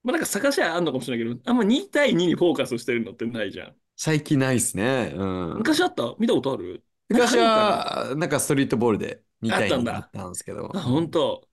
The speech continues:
Speaker 1: うん。まあ、それぞれの面白さだと思う。いや、二対二あれがないから面白くないよとか、
Speaker 2: うん。
Speaker 1: 絶対あると思うけど、なんかね、それぞれの面白さがあるから、
Speaker 2: はいはいはい。
Speaker 1: ちょっと主催してみたいな、いつか。
Speaker 2: えー、いいっすね。
Speaker 1: うん。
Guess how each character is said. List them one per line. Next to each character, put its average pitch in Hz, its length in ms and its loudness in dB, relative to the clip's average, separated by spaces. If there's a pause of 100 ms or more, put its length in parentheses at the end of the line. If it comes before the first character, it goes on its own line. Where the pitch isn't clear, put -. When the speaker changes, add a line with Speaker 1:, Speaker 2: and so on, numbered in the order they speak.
Speaker 1:
う 113 80 -8
ん。 117 300 -12 (540)
ま 269 120 2
あ、 311 60 0
そ 262 140 2
れ 285 120 2
ぞ 214 120 2
れ 143 80 2
の 127 100 0
面 123 140 -2
白 139 120 0
さ 123 80 -2
だ 113 80 -2
と 117 80 -6
思 107 100 -8
う。 110 40 -8
い 127 60 -4
や、 127 80 -2
二 139 120 -2
対 226 140 -2
二 139 80 0
あ 113 80 -4
れ 131 80 -2
が 143 80 0
な 165 80 0
い 160 60 -2
か 131 60 -2
ら 120 60 0
面 120 60 -4
白 127 140 -2
く 123 60 -4
な 113 100 -2
い 107 60 -4
よ 95 120 -8
と 107 120 -14
か、 95 280 -10 (120)
Speaker 2:
う 110 100 -2
ん。 101 200 -2 (160)
Speaker 1:
絶 143 160 -2
対 165 100 0
あ 165 40 2
る 139 80 0
と 120 100 -2
思 117 140 -4
う - 40 -16
け 78 120 -14
ど、 110 280 -10 (440)
な 196 100 -4
ん - 20 -6
か 147 60 -2
ね、 110 260 -6 (260)
そ - 120 -2
れ 180 80 2
ぞ 151 80 2
れ 120 60 0
の 113 80 -2
面 127 160 -2
白 123 180 -6
さ 123 140 -12
が 117 100 -14
あ 107 40 -16
る 117 80 -20
か 120 120 -14
ら、 113 260 -14 (260)
Speaker 2:
は 107 180 0
い - 20 -2
は 92 160 -2
い 95 40 -6
は 90 160 -8
い。 - 20 -14 (380)
Speaker 1:
ち - 80 -16
ょ - 20 -12
っ - 20 -16
と 131 80 -6
主 - 160 -2
催 185 360 0
し - 160 -8
て 165 120 2
み 151 140 -2
た 143 200 -2
い 101 100 -6
な、 123 440 -4
い - 40 -20
つ - 0 -
か。 - 60 -8
Speaker 2:
え - 20 -4
ー、 180 440 4
い 139 120 6
い 110 40 4
っ - 20 2
す - 220 -4
ね。 92 320 -2 (580)
Speaker 1:
う 117 80 -2
ん。 123 480 -4